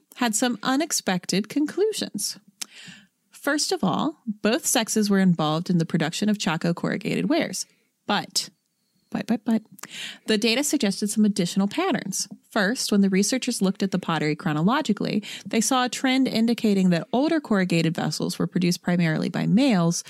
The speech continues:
while later production included an equal number of both sexes. Uh, the researchers conclude, quote, "This apparent shift to equal numbers of male and female potters as the Chaco phenomenon became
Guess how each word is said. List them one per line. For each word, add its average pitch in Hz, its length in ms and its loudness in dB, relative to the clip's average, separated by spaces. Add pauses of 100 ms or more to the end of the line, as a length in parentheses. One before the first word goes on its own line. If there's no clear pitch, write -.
(260)
while 175 240 2
later 247 300 2
production 160 440 0
included 156 380 0
an - 140 -4
equal 240 320 2
number 160 280 4
of 160 140 -2
both 156 220 -2
sexes. - 600 -4 (1040)
Uh, 143 400 -2
the 202 100 0
researchers 294 540 0
conclude, 185 600 -2
quote, - 500 -4 (160)
"This 294 200 0
apparent 302 420 0
shift 202 340 0
to - 160 -2
equal 208 260 4
numbers 170 340 4
of 180 100 2
male 165 300 4
and 190 160 2
female 165 260 4
potters 202 520 0
as - 180 -2
the 180 100 -2
Chaco 185 360 0
phenomenon 156 540 2
became 170 440 0